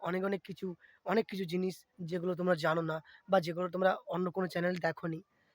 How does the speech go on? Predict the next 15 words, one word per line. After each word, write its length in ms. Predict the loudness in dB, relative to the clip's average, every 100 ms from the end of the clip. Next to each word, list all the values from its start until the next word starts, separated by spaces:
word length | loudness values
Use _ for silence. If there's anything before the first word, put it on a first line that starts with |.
| _
সেটা 260 | -2 0 0
শুধু 200 | -2 -2
দীপের 460 | -2 -8 -2 0
চ্যানেল 240 | 2 2 2
দেখবে, 200 | -2 -4
মিলন 260 | -2 0 0
দীপ 160 | -4
YouTube 320 | -6 -12 -10
চ্যানেলের 240 | -4 0 0
মাধ্যমে 320 | 0 0 -2 -4 _ _ _ _
তোমরা 180 | -2 -2
দেখতে 220 | -2 -6 -6
পাবে 140 | -6
সেই 160 | -10 -14
ভিডিও। 260 | -16 -20